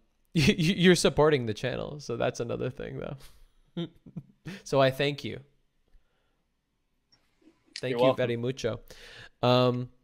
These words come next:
Speaker 1: so Dan, how'd you feel ab-, about this date that you just went on?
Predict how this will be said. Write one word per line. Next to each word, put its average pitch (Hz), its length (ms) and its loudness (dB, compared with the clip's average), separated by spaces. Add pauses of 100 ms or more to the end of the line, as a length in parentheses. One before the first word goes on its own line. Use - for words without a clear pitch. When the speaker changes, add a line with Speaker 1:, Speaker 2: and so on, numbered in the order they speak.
(240)
Speaker 1:
so 156 140 4
Dan, 175 200 6
how'd 151 220 4
you 185 120 2
feel 139 260 4
ab-, - 120 -2 (140)
about 120 300 2
this 113 160 -4
date 110 300 -6 (160)
that - 180 -8
you 117 80 -10
just 120 180 -12
went 117 140 -8
on? 113 140 -12